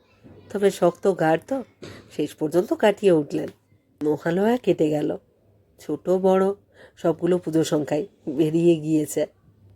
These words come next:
লেখকরা তাদের পাওনা গণ্ডা বেশিরভাগ বুঝে পেয়েছেন,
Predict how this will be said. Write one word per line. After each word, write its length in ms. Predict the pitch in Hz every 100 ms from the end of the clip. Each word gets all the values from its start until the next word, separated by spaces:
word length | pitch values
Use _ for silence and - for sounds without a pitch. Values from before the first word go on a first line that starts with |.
| _ _ _ _
লেখকরা 500 | - - - 160 -
তাদের 280 | 220 220 214
পাওনা 300 | - 202 202
গণ্ডা 260 | 208 202 196
বেশিরভাগ 500 | 165 160 180 175 165
বুঝে 240 | 160 160
পেয়েছেন, 440 | 151 160 147 156